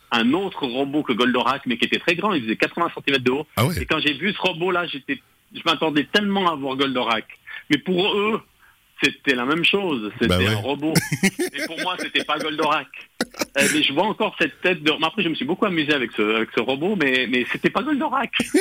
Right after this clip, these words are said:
Speaker 2: <laughs> Et sur le moment de déception, dans les deux sens, en
Speaker 1: Ah,
Speaker 2: fait.
Speaker 1: un petit peu, un petit peu.
Speaker 2: <laughs> Est-ce qu'il y a un plat indissociable de Noël et un plat indissociable de Nouvel An ? Alors, Nouvel An, bah, forcément, vous êtes sur scène, donc peut-être qu'il n'y avait pas un gros repas,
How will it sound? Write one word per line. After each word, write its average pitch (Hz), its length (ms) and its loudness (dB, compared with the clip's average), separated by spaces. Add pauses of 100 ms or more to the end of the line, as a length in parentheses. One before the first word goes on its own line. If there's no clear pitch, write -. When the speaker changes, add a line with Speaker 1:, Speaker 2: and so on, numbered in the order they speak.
(120)
Speaker 2:
<laughs> - 380 -4
Et 220 80 -2
sur 202 160 2
le 185 80 -2
moment 185 200 0
de 170 60 -4
déception, 185 520 0 (300)
dans 160 120 4
les 165 120 0
deux 165 160 0
sens, 139 280 0
en - 40 0
Speaker 1:
Ah, 123 40 -2 (220)
Speaker 2:
fait. 87 100 -10 (140)
Speaker 1:
un - 140 0
petit 285 180 0
peu, 202 180 -2
un 214 120 0
petit - 160 -2
peu. - 140 -2 (400)
Speaker 2:
<laughs> - 380 -10
Est-ce - 160 2
qu'il 233 120 0
y 196 100 2
a 185 140 0 (100)
un 180 100 0
plat 170 380 -2
indissociable 147 840 0 (400)
de 113 180 2
Noël 135 300 0
et 127 60 -2
un 113 140 -2
plat 120 180 -2
indissociable 117 500 -2
de 117 80 2
Nouvel 117 280 2
An ? 123 80 0
Alors, 101 180 -2
Nouvel 107 260 0
An, 107 60 0
bah, 92 100 -2
forcément, 113 300 -2
vous 107 100 -4
êtes 104 100 -2
sur 113 140 -2
scène, 113 220 2
donc 95 140 -2
peut-être 110 260 -2
qu'il 101 100 -2
n'y 95 60 0
avait 90 80 -4
pas 107 100 0
un 104 80 0
gros 117 280 0
repas, 135 280 -2